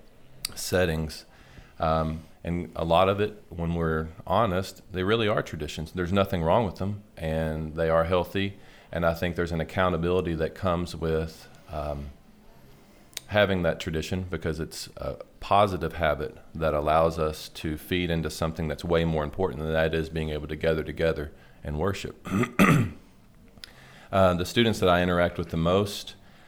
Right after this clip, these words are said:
uh, regarding this topic, they are very servant-hearted. Uh, as Doctor Cox mentioned, uh, opportunities around the world, it's also true even in our own community. I've had students even this past week come to us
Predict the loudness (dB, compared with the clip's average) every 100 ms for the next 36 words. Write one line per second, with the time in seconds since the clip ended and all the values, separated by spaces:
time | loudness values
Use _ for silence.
0 | -2 2 4 2 0 4 6 6 4 0
1 | -2 -2 0 -2 -6 -10 -20 -20 -20 -20
2 | -20 -12 -2 0 2 0 -4 -4 2 4
3 | 6 4 2 0 -4 -10 -16 -14 -2 0
4 | 0 -2 -6 -2 0 0 -6 -12 -18 -20
5 | -20 -20 -16 -4 -2 -2 0 -2 2 2
6 | 2 -4 0 0 0 -2 -4 -2 -4 -2
7 | -4 -6 -4 0 2 0 -2 -2 -2 -2
8 | 0 0 0 0 2 2 0 2 2 0
9 | -6 -4 -2 0 0 0 0 0 -2 -2
10 | -2 -2 -2 0 0 -2 -2 -2 -4 -4
11 | -4 -4 -2 -2 -2 -2 -2 0 0 0
12 | -2 0 -4 -4 -4 -2 -2 -2 -10